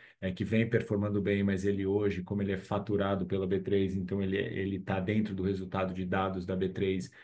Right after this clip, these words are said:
mas gerencialmente aqui a gente olha ele como Neo. Então, assim, a gente tem visto avanços importantes, obviamente que a gente vai ver algumas flutuações no tri a tri,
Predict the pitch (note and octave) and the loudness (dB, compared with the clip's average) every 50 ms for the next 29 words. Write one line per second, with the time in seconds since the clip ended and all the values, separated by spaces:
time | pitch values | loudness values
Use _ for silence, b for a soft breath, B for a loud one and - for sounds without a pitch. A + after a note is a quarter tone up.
0 | B - G#2+ A2 A2 A2 A2 G#2+ G#2 - - - _ - G#2 A2+ A2 G#2+ G2+ F#2 | B -2 0 2 4 4 4 2 2 -2 -6 -10 _ 0 2 4 4 2 0 -2
1 | G#2 G2 F#2+ F#2+ F#2+ F2+ F#2 F2+ - G2+ G2 F2+ F#2 F#2+ F#2 - F#2 F#2 F#2 F#2 | -2 -2 -2 -2 -4 -4 -4 -2 0 0 2 2 0 -2 -2 -4 -2 -2 0 0
2 | F#2 F#2 F#2 F2 F2+ - F#2 G2+ B2 D3+ C#3 A#2 A2 A#2 A#2 A2+ G2+ G2+ B B | 0 0 0 -2 -4 -4 -2 -2 0 2 2 4 4 4 2 2 0 -2 B B
3 | B B B B B - G#2 A#2 G#2+ A2 A#2 G#2+ G#2 A2+ A2 - - - C3 C#3+ | B B B B B -4 -2 -2 0 2 2 2 2 0 0 0 2 4 4 4
4 | E3 D3+ A2 G#2+ B2 B2+ B2 - - A2+ - - - G#2 G2 F2+ G#2+ A2 A2 A2 | 4 2 4 4 6 6 4 2 -2 -6 -8 -6 -6 -6 -6 -4 -2 -4 -4 -4
5 | - - G#2 G#2+ A2+ G#2+ A2 A2+ F#2+ - - A2 A#2 C3+ C3+ - - - - B2+ | -4 -4 -2 -2 0 0 2 0 0 2 2 4 4 2 2 0 -6 -6 0 2
6 | A#2 A#2+ A#2 A#2+ A2+ G#2+ G#2 G#2 G#2 G2 - - F#2+ F#2 G2 G2 - - G2+ G#2+ | 4 4 4 4 4 2 2 0 0 -2 -2 -4 -4 -4 -4 -4 0 4 4 4
7 | A#2 A#2 G2+ G#2+ G#2+ G#2 G2+ G2 G2+ G2+ G2+ G2 F#2 - - A#2+ B2 B2+ B2 B2+ | 4 4 4 4 4 4 4 2 0 0 -2 -2 -4 -4 -2 0 0 2 2 2
8 | A#2+ A2 G#2 - - G#2 G#2 G2+ G2+ F#2 G2 G2+ G2 F#2+ - G2+ G2 G2 F#2+ F#2 | 2 2 2 0 -2 -2 0 0 2 2 0 0 -2 -2 -2 0 0 0 0 0
9 | G2+ G2 G2+ G#2+ B2 B2 | 0 0 2 2 0 -2